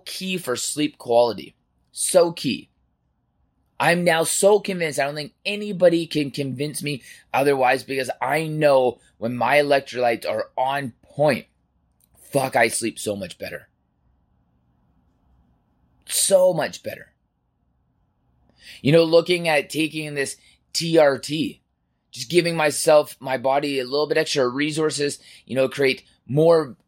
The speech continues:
bone mass, bone density, because I'm able to lift a little bit heavier, maybe a little bit longer. And I know I need strong, healthy bones, especially later on in life.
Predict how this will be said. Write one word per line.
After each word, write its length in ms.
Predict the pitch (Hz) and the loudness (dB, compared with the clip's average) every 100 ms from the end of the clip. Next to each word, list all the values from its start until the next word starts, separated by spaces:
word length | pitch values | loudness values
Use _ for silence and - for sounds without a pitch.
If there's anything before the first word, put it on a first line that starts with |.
| _ | _
bone 420 | 117 151 151 170 | -4 0 2 0
mass, 520 | 151 104 - - - - _ _ _ | -2 -4 -8 -14 -14 -18 _ _ _
bone 320 | 143 165 180 | 2 2 2
density, 600 | 151 147 156 135 95 - _ _ _ _ _ _ _ _ _ _ | 2 2 0 -8 -10 -14 _ _ _ _ _ _ _ _ _ _
because 160 | 143 156 | -2 0
I'm 140 | 165 | 2
able 240 | 170 170 | 6 6
to 80 | 165 | 4
lift 380 | 151 151 160 160 | 0 4 2 2
a 60 | 151 | -2
little 260 | 147 151 | -2 -2
bit 180 | 143 - | -2 -6
heavier, 540 | - 127 139 135 113 | -4 -2 -2 -2 -4
maybe 240 | 117 131 139 | -4 -2 -2
a 60 | |
little 200 | 135 135 | 0 0
bit 200 | 131 131 | 0 -2
longer. 440 | 120 131 139 123 101 | 0 0 2 0 -6
And 140 | 107 | -4
I 100 | 117 | -6
know 400 | 131 147 147 151 | -4 0 4 4
I 100 | 147 | 2
need 320 | 139 143 143 - | -2 -6 -6 -4
strong, 680 | - - 135 147 147 151 | -6 -6 -2 0 2 0
healthy 460 | 117 139 147 143 127 | 0 0 2 0 -4
bones, 460 | 113 131 139 127 | 2 2 2 -2
especially 500 | 107 - 127 123 127 | -8 -2 0 0 -4
later 320 | 120 127 127 120 | -2 -2 2 0
on 180 | 131 | 0
in 80 | 131 | -4
life. 300 | 107 82 - | -8 -8 -18